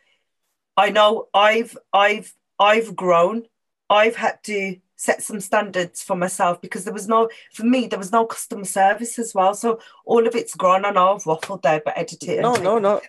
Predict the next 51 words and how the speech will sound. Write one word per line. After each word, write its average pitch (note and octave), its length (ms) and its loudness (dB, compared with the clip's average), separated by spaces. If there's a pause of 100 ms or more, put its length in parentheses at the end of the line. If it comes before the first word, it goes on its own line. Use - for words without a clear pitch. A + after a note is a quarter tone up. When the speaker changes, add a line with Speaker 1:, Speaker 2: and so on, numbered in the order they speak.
(140)
Speaker 1:
<laughs> C4 220 6
Speaker 2:
No, C4 140 4
no, F3+ 260 2
I'm F3+ 60 -2
not F#3 200 2
editing D#3 400 0
this D3 140 -8
bit - 180 -8
because C#3+ 240 -4
it's D3 200 -8
important D3 520 -2 (120)
in B2+ 140 -4
terms B2+ 260 -4
of, A#2 200 -8 (960)
you C3+ 80 -2
know, A2+ 300 0
in, B2 140 -6 (160)
in B2+ 120 -4
terms D3 180 0
Speaker 1:
Very C#3+ 100 -4
Speaker 2:
of B2+ 60 -6
the, B2+ 60 -2
Speaker 1:
shocked. E3 240 -2 (280)
Speaker 2:
no, C#3 160 2
no, C3 160 2
in B2+ 100 2
terms D#3+ 220 0
of D#3 80 0
the C3+ 80 -4
journey B2+ 340 0
where, A2+ 220 2
like, G#2 340 -2 (840)
Speaker 1:
You G#3+ 220 -2
know B3 200 4
what A#3 160 4
I'm B3 100 2
trying B3 200 -4
to A3+ 60 -2
say. G#3 360 0
Speaker 2:
Yeah, D#3 180 4
yeah, C#3+ 180 4
I, C#3 220 0
I, D3+ 200 2
I, D3 200 2
I C#3 100 4
get B2 240 0
it. - 220 -6
You A#2+ 140 -6
know, G#2+ 160 -2
you, G#2 260 -10 (1700)
uh, - 60 -8